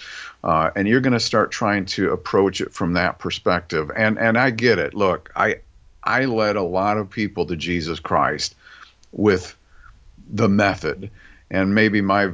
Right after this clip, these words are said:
mind varied a little from what somebody else would do, but the, the concept was generally still kind of similar. And I, I brought a lot of people to a place where they would confess Jesus Christ as, as Lord and Savior. So I, I get it, but there's a better way to do this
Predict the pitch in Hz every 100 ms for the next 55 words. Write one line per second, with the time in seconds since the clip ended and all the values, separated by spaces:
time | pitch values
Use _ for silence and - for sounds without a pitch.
0 | - 71 69 98 95 90 98 90 87 92
1 | 92 87 85 95 87 87 - 95 87 85
2 | 82 85 - - 76 82 80 80 - 87
3 | 73 85 - 104 95 - 85 78 - 78
4 | - 107 117 92 85 85 - 95 - -
5 | 80 73 - 85 78 71 73 - - -
6 | - - 95 92 120 - 135 113 135 107
7 | 95 95 - 110 104 87 90 - _ -
8 | 107 - - 107 101 - 92 92 90 87
9 | - 92 - - 98 - - 101 92 87
10 | - 98 98 85 - 90 87 - - 87
11 | 85 87 87 82 - 107 123 - - -
12 | - - - - 104 113 120 135 156 92
13 | 80 - - 131 165 139 113 127 107 95
14 | 85 73 85 78 - - -